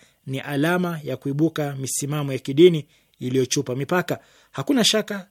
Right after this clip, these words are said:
tutapiga marufuku vazi hilo kwa maslahi ya usalama wa taifa." Mwisho wa kunukuu. Aidha, serikali ya Colombo hiyo jana ilitangaza kujipa mamlaka mutlaki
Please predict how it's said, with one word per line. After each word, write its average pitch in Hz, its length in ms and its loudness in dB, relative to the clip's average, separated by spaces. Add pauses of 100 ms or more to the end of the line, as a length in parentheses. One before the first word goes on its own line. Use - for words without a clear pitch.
tutapiga 151 400 -2
marufuku 139 420 -4
vazi 127 260 -4
hilo 156 280 2 (340)
kwa 131 120 -6
maslahi 127 720 -4
ya 120 80 -8
usalama 120 480 -6
wa 120 60 -10
taifa." - 380 -4 (220)
Mwisho 117 220 -10
wa 127 60 -10
kunukuu. 147 440 4 (1120)
Aidha, 190 240 2
serikali 190 360 2
ya 175 60 4
Colombo 196 420 4
hiyo 190 200 4
jana 127 340 0 (140)
ilitangaza 156 720 -2
kujipa 160 380 -2
mamlaka 156 460 -2
mutlaki 165 640 -2